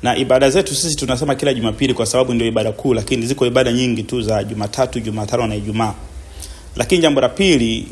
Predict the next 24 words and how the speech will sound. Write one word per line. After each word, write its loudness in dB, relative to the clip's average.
kanisa 2
letu 2
lina 0
matawi 2
kwa 0
Tanzania 0
tu -4
zaidi 0
ya 0
elfu -6
mbili. 0
Na 4
makanisa 2
haya 4
yana -2
mchungaji -2
kiongozi, 0
yana -2
wachungaji -4
wasaidizi, -2
yana -2
wakatibu -2
wa 4
kanisa, -2